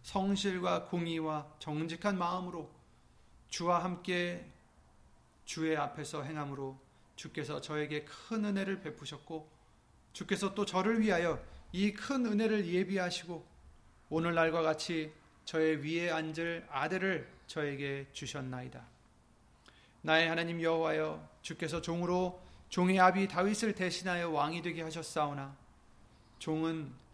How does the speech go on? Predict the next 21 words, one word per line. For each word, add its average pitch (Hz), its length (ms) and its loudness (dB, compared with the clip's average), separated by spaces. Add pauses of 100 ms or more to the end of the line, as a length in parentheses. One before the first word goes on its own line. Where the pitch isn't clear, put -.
(240)
작은 160 460 -4
아이라 143 500 -6 (880)
셀-, 190 340 -2 (420)
<clears throat> 117 360 -14
출입할 190 520 -2
줄도 160 440 -6 (220)
알지 151 260 0
못하고 135 500 -6 (960)
주의 175 320 -2
빼신 190 340 0
백성 175 420 -2
가운데 165 480 0
있나이다. 131 580 -8 (1040)
저희는 165 560 -2
큰 247 560 -2
백성이라 156 640 -6 (340)
수요가 175 840 0
많아서 180 600 -2
셀 226 260 -2
수도 214 320 -2
없고 - 500 -6